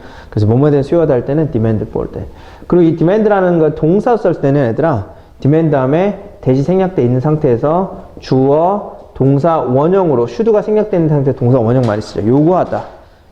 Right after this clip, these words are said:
이런 식으로 많이 쓰지. Right? 이런 식으로 많이 쓸 거고요. demand, 주어, 동사 원형. 이런 식으로 많이 쓸 거고.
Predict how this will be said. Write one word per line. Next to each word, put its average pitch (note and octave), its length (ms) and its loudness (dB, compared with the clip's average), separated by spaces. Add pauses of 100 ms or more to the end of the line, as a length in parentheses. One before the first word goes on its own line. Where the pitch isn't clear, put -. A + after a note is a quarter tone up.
이런 G3 240 2
식으로 E3+ 220 2
많이 A2 180 -4
쓰지. - 320 -18 (680)
Right? C3+ 300 0 (460)
이런 B2+ 140 2
식으로 A#2 200 0
많이 G#2 180 0
쓸 B2+ 200 -4
거고요. G#2+ 540 -2 (2500)
demand, C#3+ 640 2
주어, B2+ 260 0
동사 A#2+ 280 2
원형. G#2+ 220 0
이런 D3+ 200 2
식으로 C3 200 0
많이 A2+ 160 0
쓸 A#2 160 -6
거고. E3+ 440 0